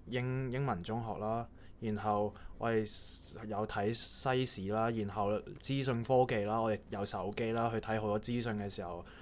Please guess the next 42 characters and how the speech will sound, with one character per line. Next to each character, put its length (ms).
我 120
哋 60
選 360
擇， 220
譬 140
如 100
我 240
選 220
擇 180
嘅 120
可 200
能 80
係 160
西 300
方 260
少 180
少 180
嘅， 200
咁 160
但 140
係 160
可 200
能 40
屋 80
企 120
人 220
同 200
時 220
間 280
灌 260
輸 240
呢 60
啲 340
價 220
值， 100
呃， 440
保 180
守 220
價 200
值 120
觀 260
喺 400